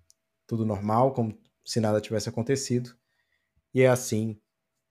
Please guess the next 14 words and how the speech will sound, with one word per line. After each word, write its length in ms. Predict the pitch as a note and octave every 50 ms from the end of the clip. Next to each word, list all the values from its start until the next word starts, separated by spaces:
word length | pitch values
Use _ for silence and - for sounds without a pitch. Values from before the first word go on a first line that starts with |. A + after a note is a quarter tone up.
| _ _
que 720 | - A#2+ A#2 A#2 A2+ G#2+ G#2+ G#2 G#2 G2+ G2 F#2 F2+ - -
a 100 | - A#2+
nossa 300 | A#2 A#2 A#2 A#2 - A2
saf 460 | - - - A2 A2 A2 G#2+ - - -
irá 260 | C#3 C3+ A#2+ A2 A2+
se 160 | - - B2
comportar 520 | - A#2 A2 G#2+ C3 B2 A#2+ - - G#2+
a 60 | G#2 G#2
partir 280 | - G2+ G2 - A2+
de 80 | G2+ A2+
agora, 480 | A2 G2 G2 G2+ A2+ A#2+ A#2+ G2+ F2+ F#2
ou 320 | F#2+ F2+ F2 E2+ F2 F2+ - _ _
desde 240 | - G2+ G2 F2+ G2+
sempre, 560 | G2+ - - G2+ G2+ G#2 G#2 - A2 G2+ -